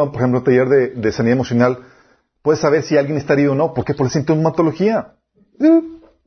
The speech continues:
Estás mostrando síntomas, te quieres vengar, te quieres, ¿sabes? Estás, tienes una herida. Sí. Había situaciones donde le digo a un hermano, le digo, "Brother, tienes una herida." "No, oye, ¿para dónde?" "No." Todavía tiene la herida. ¿Cómo sabes? Y no, yo no requiero conocimiento especial, chicos.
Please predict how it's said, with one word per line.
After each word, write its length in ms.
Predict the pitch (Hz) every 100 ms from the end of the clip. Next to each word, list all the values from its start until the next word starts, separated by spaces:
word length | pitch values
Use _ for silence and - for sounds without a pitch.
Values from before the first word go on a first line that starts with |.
| _
Estás 180 | - 139
mostrando 320 | 139 143 139
síntomas, 360 | 135 139 147 139
te 100 | 135 -
quieres 220 | 135 131
vengar, 380 | 123 120 131 131
te 60 |
quieres, 340 | - 127 123 - - - _ _
¿sabes? 320 | - 135 117 -
Estás, 240 | - 113
tienes 220 | - 120
una 140 | 143 131
herida. 260 | 139 - - _ - _ _
Sí. 380 | - 110 107 - -
Había 160 | 131 139
situaciones 440 | 175 139 139 143
donde 200 | 139 123
le 80 | 117
digo 460 | 123 139 131 - - _ _ -
a 60 |
un 100 | 127
hermano, 520 | 143 139 135 139 139 - _ _ _ _ _ _ _ _ _
le 120 | 123
digo, 360 | 120 120 120 -
"Brother, 420 | 123 120 113 - _ _ _ -
tienes 260 | 127 123
una 120 | 127
herida." 300 | 123 131 95 - - -
"No, 120 | 123
oye, 220 | 156 175
¿para 160 | 160 127
dónde?" 200 | 135 131
"No." 360 | 95 117 190 - _ _ _ _ _ _ _ _ _ 127
Todavía 260 | 120 131
tiene 200 | 135 127
la 80 | 127
herida. 240 | 127 135 131
¿Cómo 220 | 131 170
sabes? 540 | - 202 220 175 - -
Y 100 | 127
no, 380 | 160 190 220 170
yo 200 | 180 190
no 100 | 220
requiero 400 | - 196 208 -
conocimiento 380 | 165 170 175
especial, 340 | 202 180 202 208
chicos. 240 | 208 -